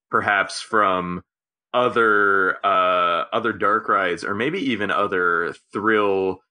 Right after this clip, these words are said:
slash dark rides at the Universal Studios parks that,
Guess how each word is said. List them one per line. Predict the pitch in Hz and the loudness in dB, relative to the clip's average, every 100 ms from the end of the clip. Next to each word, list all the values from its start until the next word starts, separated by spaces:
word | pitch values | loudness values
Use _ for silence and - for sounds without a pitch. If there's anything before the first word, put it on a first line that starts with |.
| - | -12
slash | - - 113 101 101 - - | -8 -4 0 2 0 -2 -2
dark | 107 101 92 | 2 2 2
rides | 101 98 95 92 90 - - _ _ _ - | 2 2 2 0 -2 -8 -16 _ _ _ -2
at | 110 104 | -2 -2
the | 101 | -4
Universal | 98 92 92 92 95 | -4 -2 -2 -4 -8
Studios | 104 95 92 90 87 87 82 _ - | -4 -2 0 0 -2 -4 -10 _ -4
parks | 98 90 82 - | 0 0 -2 -4
that, | 92 | -4